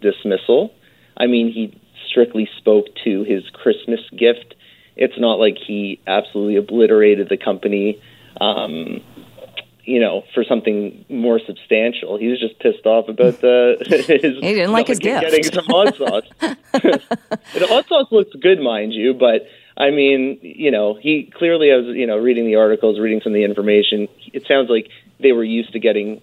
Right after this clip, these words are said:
Speaker 1: su-, more substantial Christmas gifts, and clearly he took this as a slight, which, well, you know, is understandable during the Christmas season to some degree.
Speaker 2: No, I, I, I suppose. Now, what about the fact that he was tweeting it from an anonymous account,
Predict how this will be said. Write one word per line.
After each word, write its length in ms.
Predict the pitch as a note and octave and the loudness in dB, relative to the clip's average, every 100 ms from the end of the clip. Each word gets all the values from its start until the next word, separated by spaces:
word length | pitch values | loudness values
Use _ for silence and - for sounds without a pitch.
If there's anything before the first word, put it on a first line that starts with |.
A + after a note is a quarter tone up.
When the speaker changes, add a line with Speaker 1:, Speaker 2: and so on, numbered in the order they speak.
| _ - | _ -8
Speaker 1:
su-, 100 | - | -4
more 180 | B2+ A2+ | 0 0
substantial 600 | G#2+ - - A2 G#2+ G#2+ | 0 -4 0 2 2 -2
Christmas 420 | G2 A#2 A2+ C3 B2 | -2 -4 -4 -6 -4
gifts, 300 | - D3 D3 | 0 0 0
and 200 | A2 G2+ G2 _ _ _ | -8 -10 -12 _ _ _
clearly 320 | - C3 A2 G#2+ | 2 2 2 -2
he 140 | G#2+ | -6
took 220 | - G#2 | -6 -6
this 100 | G2+ - | -4 -6
as 120 | F#2+ | -6
a 80 | F#2 - | -8 -2
slight, 480 | G2 A2+ C#3 - | 2 2 0 -6
which, 180 | B2+ A#2+ - - | -4 -4 -4 -6
well, 120 | F3 | -2
you 120 | F#3+ | 0
know, 140 | C#3+ G#2+ | 2 2
is 80 | |
understandable 680 | A2+ G#2 G#2 G#2 G2 G2+ A2 | 0 -2 -2 -2 0 0 0
during 180 | A2 A2 | 2 0
the 60 | G#2 | 0
Christmas 380 | - G#2+ A2 G#2+ | 0 0 -4 -4
season 300 | A2 A2 A#2 | -4 0 -2
to 60 | A#2+ | 0
some 140 | B2 | -2
degree. 340 | A#2+ A#2+ B2+ C#3+ _ _ | 0 0 0 0 _ _
Speaker 2:
No, 100 | - A4 G#4+ | -4 -2 0
I, 80 | - | 0
I, 260 | - - - | 0 0 -2
I 40 | |
suppose. 560 | C#4+ C#4 F#3 C#3+ E3 - | -2 -2 0 0 -2 -2
Now, 240 | G3+ C#4 | -2 0
what 200 | B3+ E4 | 0 -2
about 220 | B4 B4 | -2 -4
the 80 | G#4 | -6
fact 320 | C4 G3 E3+ | -4 -4 -2
that 120 | F3 F3 | -4 -4
he 100 | G#3 | -4
was 160 | F#3+ | -4
tweeting 360 | - A3 G#3+ C4 | -2 -2 0 0
it 120 | C4+ | 0
from 160 | G#3+ G3 | 0 0
an 80 | |
anonymous 560 | F3 D#3 D3+ E3+ E3+ D#3 | 2 2 2 2 0 -2
account, 560 | D#3+ - F3+ C#3 B2+ | -6 -2 0 0 -2